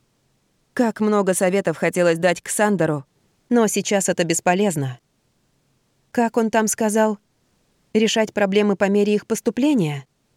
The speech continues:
Ива именно так и собиралась поступить. «Терри!» Она тронула за рукав невесту в зеленом платье.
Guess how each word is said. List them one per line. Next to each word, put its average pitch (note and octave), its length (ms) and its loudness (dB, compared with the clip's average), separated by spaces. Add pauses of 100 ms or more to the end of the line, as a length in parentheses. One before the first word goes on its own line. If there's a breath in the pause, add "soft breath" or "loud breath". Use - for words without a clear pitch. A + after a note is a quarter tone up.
(680)
Ива C4 260 4
именно F#3+ 320 2
так G#3+ 260 -2
и - 20 0
собиралась C#3+ 560 -2
поступить. C3+ 600 -8 (1500)
«Терри!» A#3+ 440 2 (840)
Она F3+ 240 4
тронула F3 360 0
за E3+ 80 0
рукав F3+ 320 0
невесту F3 340 -2
в D#3 40 -4
зеленом F3 360 0
платье. C#3+ 500 -6